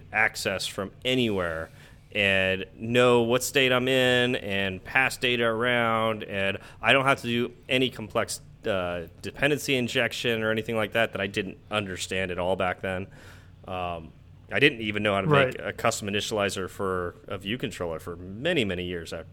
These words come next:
Speaker 1: you know, after that. So
Speaker 2: Oh, really?
Speaker 1: yeah, it took me a long time to figure that out, or why I would care about that. I was passing data between view controllers through my singletons.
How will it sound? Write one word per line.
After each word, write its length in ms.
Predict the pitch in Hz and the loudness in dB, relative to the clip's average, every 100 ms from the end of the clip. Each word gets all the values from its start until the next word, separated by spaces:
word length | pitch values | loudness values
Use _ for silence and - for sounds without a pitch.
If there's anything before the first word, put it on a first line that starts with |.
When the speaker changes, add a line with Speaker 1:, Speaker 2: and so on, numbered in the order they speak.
| - | -12
Speaker 1:
you 140 | 104 | -10
know, 100 | 82 90 - - | -10 -12 -16 -12
after 240 | 87 - | -12 -10
that. 240 | 82 80 - | -14 -14 -10
So 300 | 95 92 92 | -4 -2 4
Speaker 2:
Oh, 60 | |
really? 340 | 151 147 143 127 - - - | 6 6 4 0 -12 -18 0
Speaker 1:
yeah, 320 | 123 113 95 | 4 6 4
it 80 | 87 | 2
took 160 | 143 143 | -2 2
me 60 | |
a 80 | 127 | 4
long 200 | 107 117 | 6 4
time 220 | - 107 98 | 2 -2 -2
to 60 | |
figure 260 | - 92 92 | -4 -6 -2
that 180 | 92 92 | 0 0
out, 180 | 92 110 | 0 2
or 200 | 113 110 | 2 2
why 440 | 110 107 101 104 | -4 -2 2 4
I 60 | 101 | 2
would 160 | 92 | -2
care 220 | - 101 | -2 0
about 280 | 104 85 - | 2 0 -8
that. 280 | 85 80 76 - - - - | -10 -10 -12 -18 -20 -20 -4
I 140 | 107 123 | 2 4
was 180 | 131 | 4
passing 680 | - - 135 139 - 139 110 | 2 2 4 4 2 -2 -2
data 760 | 95 110 110 107 98 92 90 92 | 0 4 4 4 4 2 0 -4
between 800 | 101 95 - 110 107 104 101 98 | -6 -6 -2 0 0 0 -2 -4
view 200 | - 117 | -4 -2
controllers 920 | 117 131 104 104 87 87 82 82 - - - | 0 -2 0 0 0 -2 -4 -6 -8 -8 -12
through 420 | - 110 107 104 | -8 -2 0 0
my 180 | 98 87 | -2 -2
singletons. 720 | - 92 82 - 64 - - | -4 -4 -6 -10 -14 -14 -16